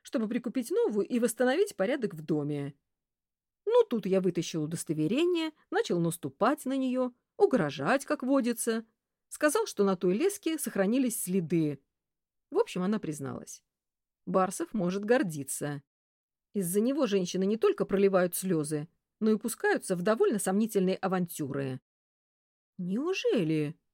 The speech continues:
удивился Таланский. "Что-то я не замечал в нашем коммерческом директоре ничего такого". Василиса видела, что он лжет.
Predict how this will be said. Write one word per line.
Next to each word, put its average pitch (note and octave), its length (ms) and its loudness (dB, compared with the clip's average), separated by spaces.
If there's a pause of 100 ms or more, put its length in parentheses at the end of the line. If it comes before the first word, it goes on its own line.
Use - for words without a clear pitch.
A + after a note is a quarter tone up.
(280)
удивился D#3+ 520 -8
Таланский. D#3 800 -8 (720)
"Что-то - 400 -6
я G#3 120 0
не B3+ 140 -2
замечал E4 460 -4
в - 40 -8
нашем D4+ 280 -2
коммерческом G#3+ 640 0
директоре G3+ 440 0
ничего G#3+ 380 0
такого". D3+ 760 -2 (1160)
Василиса A3 600 -6
видела, C#4+ 500 -4
что - 300 -6
он F3+ 200 -2
лжет. D#3+ 540 -6